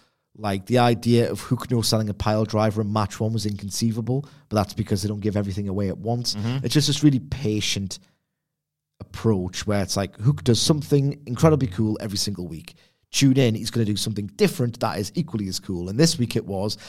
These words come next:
Speaker 1: "I'm going to look like a human noose."
Speaker 2: <laughs>
Speaker 1: Snapping someone's, decapitating someone internally with my incredible biceps, on which crudely the word mom is tattooed.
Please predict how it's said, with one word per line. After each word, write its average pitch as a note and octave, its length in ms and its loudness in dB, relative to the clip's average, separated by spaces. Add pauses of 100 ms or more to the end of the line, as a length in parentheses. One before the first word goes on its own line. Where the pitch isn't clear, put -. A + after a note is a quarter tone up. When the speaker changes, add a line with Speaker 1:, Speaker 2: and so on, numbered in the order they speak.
(180)
Speaker 1:
"I'm D3 160 4
going D#3+ 240 4
to D3 160 -2
look D3 340 4
like A2 280 -2
a A#2 100 4
human A#2 640 2
noose." A#2 360 0 (380)
Speaker 2:
<laughs> - 20 2
Speaker 1:
Snapping C3+ 1300 6
someone's, B2+ 600 4
decapitating C#3+ 840 4
someone A#2 380 2
internally G2+ 640 -2 (640)
with - 180 -4
my G2+ 400 2 (380)
incredible G#2+ 480 2
biceps, G2+ 680 2
on E3 220 8
which - 420 0 (1120)
crudely C#3 640 8
the A2 140 -2
word G#2 300 2
mom G2+ 340 2
is F#2 140 -6
tattooed. F#2+ 520 -6